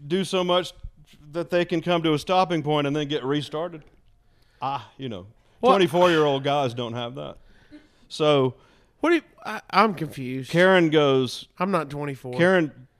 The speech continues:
Speaker 1: points at me and she
Speaker 2: Oh.
Speaker 1: goes, "Hey," gives me the come here finger.
Speaker 2: Okay.
Speaker 1: Down on the floor.
Speaker 2: Sure.
Speaker 1: Now I'm like, "Ooh. Wait, I can get in on that?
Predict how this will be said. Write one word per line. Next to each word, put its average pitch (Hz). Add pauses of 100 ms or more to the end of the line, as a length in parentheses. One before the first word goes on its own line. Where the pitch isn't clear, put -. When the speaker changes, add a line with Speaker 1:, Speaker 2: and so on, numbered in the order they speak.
Speaker 1:
points 156
at 143
me 147
and 139
she 151
Speaker 2:
Oh. 170
Speaker 1:
goes, 117
"Hey," 151 (300)
gives 120
me 123
the 104
come 117
here 120
finger. 90 (880)
Speaker 2:
Okay. 151
Speaker 1:
Down 113
on 104
the 95
floor. 101 (200)
Speaker 2:
Sure. 143 (120)
Speaker 1:
Now 113
I'm 110
like, 104 (1040)
"Ooh. 202 (2000)
Wait, 131
I 160
can 180
get 139
in 165
on 294
that? 339